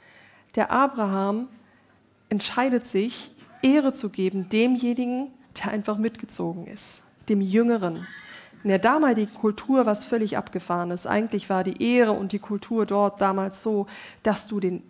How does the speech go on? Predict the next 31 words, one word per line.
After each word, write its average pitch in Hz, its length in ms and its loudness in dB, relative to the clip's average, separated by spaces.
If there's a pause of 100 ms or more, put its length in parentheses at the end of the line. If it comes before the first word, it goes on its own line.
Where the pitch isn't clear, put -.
(120)
die 196 100 -2
Älteren 214 460 2
geehrt 190 480 -2
hast. - 340 -10 (400)
Und 190 240 -4
Ehre 220 240 0
Vater 202 300 0
und 190 120 0
Mutter 233 300 0
in 185 80 -2
dieser 202 320 0
Kultur 208 540 -2
war 190 180 0
extrem - 720 -2
wichtig 180 400 -4
und 185 160 -4
ein 196 60 0
Onkel 208 320 0
war 185 80 2
auf 180 100 -4
der 180 100 -6
gleichen 185 360 -6
Stufe. - 500 -14 (1400)
Aber 190 240 2
Abraham 220 460 2
dreht 214 240 -2
es 202 160 -4
um 214 240 2
und 180 120 -2
sagt, 180 340 -6
„Lot, 247 360 2